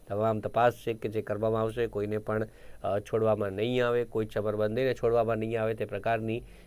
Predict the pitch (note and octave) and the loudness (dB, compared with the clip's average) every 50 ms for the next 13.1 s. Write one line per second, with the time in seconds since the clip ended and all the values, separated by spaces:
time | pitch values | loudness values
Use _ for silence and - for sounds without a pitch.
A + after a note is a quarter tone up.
0 | - - - G2+ A2 A#2+ C#3+ C#3+ D3 C#3+ C3 - C3 B2 B2 B2 A#2+ A#2+ A#2 A2+ | -12 -4 2 2 6 6 6 8 8 6 6 8 8 8 8 8 8 8 6 6
1 | A#2+ A2+ A#2 A2+ B2 B2 B2 A2+ A2 A2 G#2+ G#2 G#2+ G#2+ A#2 A2 A2 A2 A2+ A#2 | 4 2 0 0 -2 -2 0 2 2 2 2 0 0 2 4 4 4 6 6 6
2 | A#2+ A#2+ A#2+ A#2 A#2 G#2+ - A2 G2+ - A2 G#2+ G#2+ A2+ A#2 A#2+ - - - - | 6 4 2 -2 -6 -4 -4 -4 0 0 2 2 4 4 2 2 0 -6 -16 -20
3 | - - - - - - - - G#2 A2+ A#2+ B2+ C#3+ C#3+ - D3 D3+ D#3 E3 - | -20 -20 -20 -20 -20 -12 -6 0 4 6 8 8 8 6 6 6 6 6 6 6
4 | - - - - - - - A#2+ A#2 A#2 A#2 A#2+ C3 - - G2 G2+ G2 A2+ A#2 | 0 -10 -20 -20 -20 -8 -2 0 2 2 2 2 0 -6 -10 -10 -4 2 2 2
5 | A2 A#2 A#2 A#2 A#2 A#2 A2 G#2+ - - - - - - - - - - - - | 4 4 4 4 4 4 4 2 -4 -12 -20 -20 -20 -20 -20 -20 -18 -16 -16 -18
6 | - - - A2+ G2 A2 A#2+ B2+ B2+ B2 B2+ - - A2+ A2 A2 G#2+ A2+ A#2 B2+ | -20 -18 -14 -8 -4 0 2 2 2 2 0 2 2 2 2 4 2 0 0 -2
7 | A#2+ - C3 A#2+ A#2 A#2+ A#2+ A#2+ B2 A#2 A2+ A2 A2 A#2 B2+ B2+ - - - - | -2 0 0 2 4 2 2 2 2 0 0 0 -2 -2 -4 -6 -12 -18 -20 -20
8 | - - - A2 A2 A2+ A2 G#2+ B2 A#2 G#2+ A2+ A2 G#2 G2+ G2+ A2+ B2+ - - | -20 -14 -6 -4 -2 -2 -2 -2 -4 -2 0 0 0 0 0 -2 -2 -4 0 4
9 | D3 B2+ A#2+ A2 A2 A2+ B2 B2 - B2+ B2+ B2+ C3+ - - - - - - - | 4 6 6 8 6 6 4 4 2 0 0 -2 -4 -8 -14 -20 -20 -18 -6 -4
10 | G#2+ G2+ - A2+ A2+ G#2+ A2 A2+ A2+ A2+ A2+ A2+ A2+ - - - - - G#2 G#2 | -4 0 2 2 2 2 2 2 2 2 2 2 0 -4 -10 -12 -8 -4 0 0
11 | G#2 G#2 G#2 G2+ G2 G2 G2+ G#2+ A#2 A#2 A2+ A#2 B2+ B2+ B2+ A2+ A2 G#2+ G#2 G2+ | 2 2 2 0 -2 -2 -2 -2 -2 -2 0 2 4 4 4 2 0 -2 -2 0
12 | G#2+ A2+ G#2+ G#2 A2+ G#2 G#2+ A2 G#2 G2+ G#2 A2 A#2 B2 B2+ B2 G#2 G#2+ G2+ G#2 | 0 0 0 0 -2 0 0 0 0 2 2 2 2 2 0 0 -2 -2 -2 -2
13 | G#2+ | -4